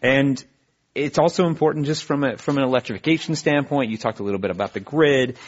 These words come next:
and we talked about that earlier. Um, but we can't do a lot of these shared scenarios unless we make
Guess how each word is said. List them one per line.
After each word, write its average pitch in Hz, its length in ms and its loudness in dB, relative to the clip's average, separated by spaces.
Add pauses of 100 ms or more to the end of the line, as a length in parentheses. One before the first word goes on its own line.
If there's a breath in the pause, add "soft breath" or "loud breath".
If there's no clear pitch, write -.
(100)
and 110 100 0
we 127 40 2
talked 127 240 2
about 107 260 -2
that 95 180 -8
earlier. 143 580 4 (460 soft breath)
Um, 139 520 0
but 123 280 -6
we 131 100 -4
can't 135 380 -6
do 143 320 2
a - 20 -2
lot 110 160 2
of 110 60 -4
these 110 180 -2
shared 107 400 0
scenarios 107 600 -2
unless 101 360 -4
we 104 60 -6
make 98 480 -4